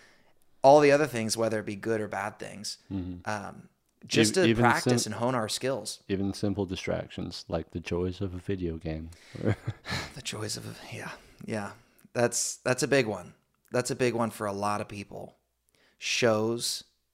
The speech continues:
Speaker 2: Escapism in general.
Speaker 1: Escapism. Yeah. Gotta stay away from those iPhone games, kids. So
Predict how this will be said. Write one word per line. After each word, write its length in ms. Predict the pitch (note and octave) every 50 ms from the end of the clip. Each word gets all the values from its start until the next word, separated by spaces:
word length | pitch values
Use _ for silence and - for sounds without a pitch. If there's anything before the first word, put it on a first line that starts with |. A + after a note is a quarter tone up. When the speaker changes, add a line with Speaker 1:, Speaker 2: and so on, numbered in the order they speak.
| _ _ _ _ _ _ _ _ _ _ _ -
Speaker 2:
Escapism 840 | A2 F#2+ - - - A2+ A2+ A2 - G2 F2 - - D#2+ D#2 D2+ D2+ E2 - -
in 80 | F2 E2
general. 380 | D2 D#2 D#2+ D#2 D2+ G#2+ G#2+
Speaker 1:
Escapism. 400 | - - G#1+ - - - - - - _ _ _ _ _ _ _ _ _ _ _ _ _ -
Yeah. 300 | A2 G#2+ G2 F#2+ F2+ - - _ _ _ _ _
Gotta 180 | - C#3 D3+ D3+
stay 160 | - - E3
away 140 | E3 D#3+ D#3
from 120 | - C#3+
those 140 | C#3+ B2 - -
iPhone 500 | - B2+ C3 C3 - B2+ A#2+ A2 G#2+ G2
games, 320 | A2 G2+ F#2+ G2 G2+ -
kids. 520 | - - G2+ G2+ F#2+ - - - - - _ _ _
So 580 | - - - - C#3+ C#3 C3+ C3 B2+ A#2 -